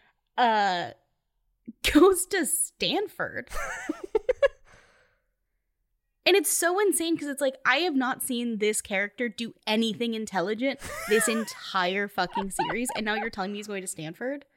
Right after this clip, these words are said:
Speaker 2: Yeah.
Speaker 1: And in the, the kissing booth?
Speaker 2: Mm-hmm. Which, for context, never seen any of them.
Speaker 1: Yeah, <laughs> well, I love trash.
Speaker 2: <laughs>
Speaker 1: People should know this about me. I really enjoy, I will watch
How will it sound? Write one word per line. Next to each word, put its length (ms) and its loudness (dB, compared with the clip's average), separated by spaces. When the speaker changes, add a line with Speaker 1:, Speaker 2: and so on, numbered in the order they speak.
Speaker 2:
Yeah. 160 -4
Speaker 1:
And 240 4
in 160 4
the, 260 0
the 140 -4
kissing 420 0
booth? 460 -2
Speaker 2:
Mm-hmm. 160 -4
Which, 300 -6
for 120 -4
context, 420 -2
never 200 0
seen 160 -2
any 140 -4
of 40 -8
them. 120 -12
Speaker 1:
Yeah, 240 2
<laughs> 20 -8
well, 260 0
I 140 4
love 480 0
trash. 600 -10
Speaker 2:
<laughs> 720 2
Speaker 1:
People 220 8
should 140 6
know 100 4
this 100 0
about 140 -6
me. 100 -6
I 100 2
really 540 -2
enjoy, 760 -2
I 140 2
will 180 4
watch 240 2